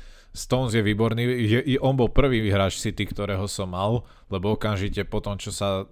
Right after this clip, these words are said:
dostal do základu kvôli zraneniam, som ho bral. Ale,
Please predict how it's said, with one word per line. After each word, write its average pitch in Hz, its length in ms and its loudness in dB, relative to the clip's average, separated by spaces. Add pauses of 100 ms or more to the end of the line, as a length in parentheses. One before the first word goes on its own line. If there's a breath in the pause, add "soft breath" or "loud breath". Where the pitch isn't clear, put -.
(180)
dostal 104 400 -2
do 101 80 -2
základu 98 480 -2
kvôli 98 320 -4
zraneniam, 95 560 -4
som 104 160 -6
ho 98 160 -4
bral. 90 400 -2 (560 soft breath)
Ale, 107 720 2